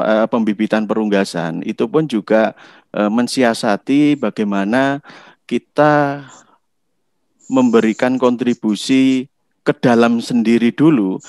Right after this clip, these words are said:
itu bisa maksimal. Sehingga kemungkinan besar memang, eh, para peternak itu juga akan kesulitan ketika mendapatkan, eh, apa, bibit. Nah, ini akan berefek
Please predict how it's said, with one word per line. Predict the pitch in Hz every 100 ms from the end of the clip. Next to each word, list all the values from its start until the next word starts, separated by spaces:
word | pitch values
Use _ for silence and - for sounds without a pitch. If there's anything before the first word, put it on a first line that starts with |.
| - -
itu | 123 - 175
bisa | 131 113 - 135 135
maksimal. | 131 - 127 98 87 82 90 - - -
Sehingga | - 110 101 107 147 160
kemungkinan | 165 147 143 135 135 120 104
besar | 95 95 101
memang, | 113 92 95 123 131 135 - - - -
eh, | 98 104 101 98 92 73 - -
para | 113 113
peternak | 117 - 110 110 113 110
itu | 101 160 117
juga | - -
akan | 113 - 127 127
kesulitan | 147 117 104 - 139
ketika | 135 120 120 135
mendapatkan, | 139 131 101 90 95 - 127 127 127 143 _ _ _ _ _ _ _ _ -
eh, | - 107 104 90
apa, | 101 135 156
bibit. | 131 135 101 - _ _ _ _ - -
Nah, | 98 87 87 - - 117
ini | 131
akan | 170 156 156
berefek | 127 107 104 - 175 _